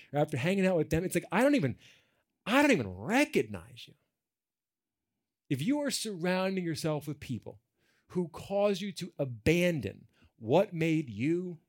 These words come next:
you, that should concern you. Here's another one.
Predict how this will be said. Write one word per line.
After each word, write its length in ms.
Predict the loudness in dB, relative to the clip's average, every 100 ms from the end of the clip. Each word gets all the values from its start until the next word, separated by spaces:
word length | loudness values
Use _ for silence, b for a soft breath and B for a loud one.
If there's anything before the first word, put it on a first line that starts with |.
| _
you, 400 | -8 -6 -6 -8 -14 _ _ _ _ _ _ _ _
that 320 | -6 -4 -4 -10 _ _ _ _ _ _ _ _
should 220 | -10 -8
concern 320 | -10 -12 -16
you. 100 | -18 -20 _ _ _ _ _ _ _ _ _ _ _ _ _ _
Here's 200 | -8 -6
another 160 | -6
one. 80 | -10